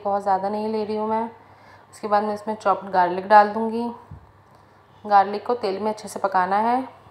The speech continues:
जब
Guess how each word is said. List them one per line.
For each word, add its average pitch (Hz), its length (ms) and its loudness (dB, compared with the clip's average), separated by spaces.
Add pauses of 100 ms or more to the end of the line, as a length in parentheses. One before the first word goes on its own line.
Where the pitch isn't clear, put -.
(4000)
जब 214 220 -2